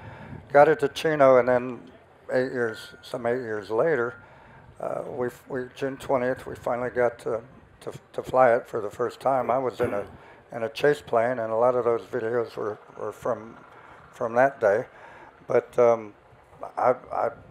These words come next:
I'm very proud of mainly the team that's put this all together, and, and them sticking with it, because it was, uh, there were some hard times, especially during covid. Couldn't get parts, couldn't get people.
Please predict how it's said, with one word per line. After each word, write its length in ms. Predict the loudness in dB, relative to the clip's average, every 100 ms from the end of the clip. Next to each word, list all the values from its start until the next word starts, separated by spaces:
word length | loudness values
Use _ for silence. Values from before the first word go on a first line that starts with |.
| -16 -10
I'm 160 | -8 2
very 220 | 4 4
proud 400 | 2 6 8 6
of 180 | 2 -2
mainly 360 | 0 2 0
the 120 | -2 -6
team 440 | -8 -8 -8 -12 -16
that's 200 | -18 -12
put 240 | -8 -8 -6
this 200 | -8 -2
all 160 | 0
together, 460 | 0 -2 -4 -4 -6 -12 -20 -20 -20 -4
and, 280 | 2 2 0
and 220 | -4 6
them 220 | 6 6
sticking 460 | 4 4 4 2 2
with 160 | 2
it, 120 | 0 -6 -12
because 340 | -10 -4 -4 0
it 100 | 0
was, 260 | 0 0
uh, 140 | 2 4
there 120 | 4
were 100 | 4
some 220 | 0 2
hard 240 | 6 6 4
times, 360 | 2 2 -2
especially 480 | -10 -4 -4 -2 -4
during 280 | 0 0 0
covid. 440 | 0 2 2 0 -2 -14 -20 -20 -20 -4
Couldn't 220 | 0 0 2
get 220 | 0 6
parts, 440 | 8 8 6 -4 -20 -20 -16 -2
couldn't 220 | -2 2
get 240 | 0 0
people. 360 | -2 2 2